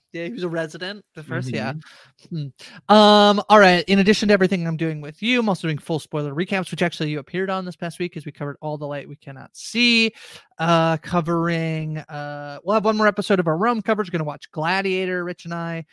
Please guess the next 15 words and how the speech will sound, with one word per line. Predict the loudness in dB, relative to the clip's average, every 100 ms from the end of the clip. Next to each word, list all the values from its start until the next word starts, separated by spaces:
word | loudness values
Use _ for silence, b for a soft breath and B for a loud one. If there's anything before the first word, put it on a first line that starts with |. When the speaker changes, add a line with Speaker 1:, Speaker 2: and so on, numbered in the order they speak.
| _ -8
Speaker 1:
and | -6
Rich | -4
and | -4
I | -6
are |
also | -8 -10 -12
talking | -12 -14 -12 -12 -12
Yellowstone | -14 -10 -10 -10 -16 -18 -20 -20 -20 -20 -18
each | -18 -16
week. | -20 _
So | -6
I |
think | -2
that's | 0
everything | 0 -2 -8 -14